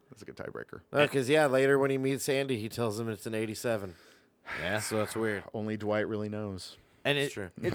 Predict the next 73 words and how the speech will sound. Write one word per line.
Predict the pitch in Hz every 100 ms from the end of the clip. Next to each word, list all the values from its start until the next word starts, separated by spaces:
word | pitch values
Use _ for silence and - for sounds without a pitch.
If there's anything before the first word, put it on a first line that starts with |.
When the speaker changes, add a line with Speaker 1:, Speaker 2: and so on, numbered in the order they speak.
| 185
Speaker 3:
it's, | 160
Speaker 2:
I | 165
Speaker 3:
it's | 185
Speaker 2:
think | 185
Speaker 3:
good. | 156
Speaker 2:
eighty-seven | 143 123 147 120 113
is | 95
more | 104 95
accurate. | 95 - 80 78 - - - - -
Speaker 1:
I | -
think | 156 135
you're | 113
right, | 107
too. | 85 104
Speaker 3:
Maybe. | 95 101
Speaker 1:
Yeah. | 101 98 95 _
Yeah, | - 107 101
from |
Speaker 3:
Body | 95 107
Speaker 1:
what | 107
I |
Speaker 3:
style? | 98 165
Speaker 1:
remember. | 170
Speaker 3:
I | 127
don't | 147
know. |
We'll | 143
have | 135
to | 143
look | 143
it | 151
up. | 190 -
Maybe | 120
we | 131
can | 131
have, | 120 123 110
uh, | 123
do | 110 117
some | 127
comparative, | 113 104 110 120 117 107
uh, | 107 101 95 101
Googling. | 120 139 104 85 - 117
Speaker 1:
Yeah, | 117 110 107 107 - _ -
that's | 104 -
true. | 196 190
There, | 123 151
there | 170 170
is, | 175 175
there | 110 160
is | 180
a | 143
page | 139 143
out | 123
there | 113 117
that | 101
shows, | - 120 117 98 - - _ -
<laughs> | - - - -
literally | 131 147 131
shows, | 117 120 117 104
like, | 107 - _
the | 113
different | 110 110 107 -
cars | 117 107 101
they | 101
all | 95
drive, | 95 95 90 76 -
and | 170
Speaker 2:
Oh, | 143
Speaker 1:
they |
talk | 135 127
Speaker 2:
okay. | 113
Speaker 1:
about | 113 95
it. | 92